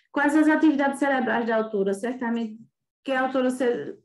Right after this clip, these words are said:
certamente desenvolveu quando ultrapassou limites e começou a alimentar a imaginação com a leitura, né? C. Para escrever o depoimento que você leu,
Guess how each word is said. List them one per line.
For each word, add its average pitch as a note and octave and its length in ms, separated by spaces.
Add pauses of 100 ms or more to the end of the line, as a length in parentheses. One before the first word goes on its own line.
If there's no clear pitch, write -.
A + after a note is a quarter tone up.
certamente C4+ 540
desenvolveu A3+ 540
quando A3 200
ultrapassou A#3 640
limites G#3+ 460
e A#3+ 100
começou B3+ 500
a A3+ 60
alimentar A#3+ 400
a A#3 60
imaginação A3+ 600
com A3 60
a A3 60
leitura, F#3+ 540 (340)
né? A#3+ 360 (720)
C. - 640 (560)
Para D#4+ 160
escrever D4 380
o - 20
depoimento G#3+ 480
que - 80
você G3 260
leu, A#3+ 400